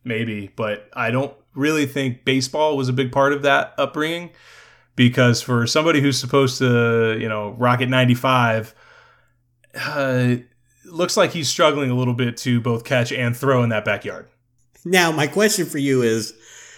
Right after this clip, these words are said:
Speaker 2: and I know obviously you were not around in nineteen seventies baseball.
Speaker 1: I wasn't.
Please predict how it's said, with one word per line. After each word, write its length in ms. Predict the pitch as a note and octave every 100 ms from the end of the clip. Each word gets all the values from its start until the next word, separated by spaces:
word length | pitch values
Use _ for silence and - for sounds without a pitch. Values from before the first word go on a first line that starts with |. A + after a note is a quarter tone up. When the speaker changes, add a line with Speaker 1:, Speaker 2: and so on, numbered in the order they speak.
| - -
Speaker 2:
and 140 | A#2+
I 80 | A#2+
know 260 | A#2+ A#2+ A#2+
obviously 380 | A#2 A#2 A#2 B2
you 140 | A#2
were 120 | G#2+
not 200 | A2 A2
around 440 | A2+ A2+ A#2 A2+ A2
in 100 | G#2+
nineteen 360 | G#2+ G#2 A2+
seventies 400 | - A2 G#2+ G#2
baseball. 460 | F#2+ A#2 A2+ - G2
Speaker 1:
I 20 |
wasn't. 280 | A#2 G2+ G2+